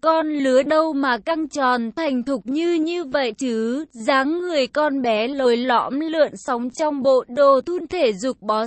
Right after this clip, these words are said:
sát. Hắn chợt phát hiện ra một chuyện làm răng suýt cắn vào lưỡi, lưng áo con bé láng trơn, không có gân nổi ngang, ánh mắt hắn nhìn chếch lên trước, đúng là có một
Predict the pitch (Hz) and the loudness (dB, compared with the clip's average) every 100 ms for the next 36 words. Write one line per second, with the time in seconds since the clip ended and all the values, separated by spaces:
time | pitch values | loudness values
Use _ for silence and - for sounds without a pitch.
0 | - 320 359 - _ _ _ - 254 285 | -4 -2 -2 -6 _ _ _ -4 -2 -2
1 | 302 285 - 330 359 320 302 - 208 311 | 2 2 2 -4 -6 -2 -2 -2 -4 -2
2 | 320 311 277 214 - 311 247 - 254 254 | -2 0 0 -2 -4 0 0 -2 -2 0
3 | 233 208 277 285 285 269 349 370 - 240 | -2 -2 0 0 -2 -4 -8 -8 -8 -4
4 | 240 277 269 262 269 269 233 269 339 370 | -4 -2 2 2 4 4 2 0 -2 -4
5 | 262 294 311 302 254 247 269 311 311 302 | -4 -2 -2 -2 2 2 2 0 0 0
6 | 262 262 320 311 302 247 262 277 339 330 | 0 0 -2 -6 -6 -4 -4 -4 -2 0
7 | 330 311 285 - 349 311 311 254 240 294 | 0 -2 -6 -8 -8 -6 -2 0 2 0
8 | 294 269 262 220 190 262 294 311 302 285 | 0 -2 0 0 0 -2 -2 -2 -2 -6
9 | - - 262 294 359 - 294 262 262 302 | -4 -2 0 -2 -2 -4 -4 -2 -2 0
10 | 285 262 240 349 381 311 311 311 285 311 | 0 -2 -2 -6 -6 -2 0 0 -2 -2
11 | 349 403 - 220 220 269 320 269 208 - | -4 -4 -4 -2 0 -2 0 0 -2 -2
12 | 220 240 320 | -2 0 -4